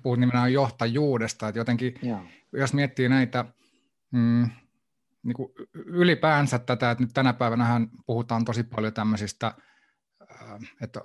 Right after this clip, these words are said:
Speaker 1: ei ole hierarkiaa, on jaettua johtajuutta tai
Speaker 2: Mm.
Speaker 1: on,
Speaker 2: Mm.
Speaker 1: on itseohjautuvat organisaatiot ja
Speaker 2: Mm.
Speaker 1: tän, tän
Speaker 2: Joo.
Speaker 1: suuntaisia.
Speaker 2: Joo.
Speaker 1: Ja, ja ylipäänsä jotenkin niin kuin tuntuu, että se koko käsite on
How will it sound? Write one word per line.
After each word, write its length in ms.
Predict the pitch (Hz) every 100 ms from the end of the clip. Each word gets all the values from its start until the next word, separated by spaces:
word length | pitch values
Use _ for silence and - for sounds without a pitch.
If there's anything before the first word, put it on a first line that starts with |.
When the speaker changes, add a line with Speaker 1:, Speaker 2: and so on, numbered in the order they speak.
| -
Speaker 1:
ei 140 | 120
ole 140 | 113 113
hierarkiaa, 720 | 123 123 117 110 110 107 107
on 120 | 110
jaettua 560 | 120 120 110 - 113 107
johtajuutta 680 | 110 104 117 104 104 - 104
tai 300 | 107 101 107
Speaker 2:
Mm. 140 | 101
Speaker 1:
on, 120 | 85 - _ _ _ 117
Speaker 2:
Mm. 220 | 104 90 101
Speaker 1:
on 220 | 107 107 - - - 127
itseohjautuvat 800 | 170 - 135 127 123 117 113 113
organisaatiot 840 | 120 110 110 107 110 104 - 110 107
ja 160 | 120
Speaker 2:
Mm. 140 | 95 87
Speaker 1:
tän, 280 | 127 123 120
tän 160 | 131
Speaker 2:
Joo. 60 | 110
Speaker 1:
suuntaisia. 540 | 123 113 110 - 107 104 _ - - _ _ -
Speaker 2:
Joo. 200 | 107 85
Speaker 1:
Ja, 300 | 127 120 120 - - - - - _ -
ja 140 | 123 -
ylipäänsä 680 | 156 165 135 156 156 123 110
jotenkin 440 | 107 110 110 110
niin 100 | 104
kuin 120 | 117
tuntuu, 300 | 120 117 113
että 120 | 113
se 60 | 117
koko 260 | 120 113 107
käsite 540 | 135 120 139 117 110
on 240 | 98 107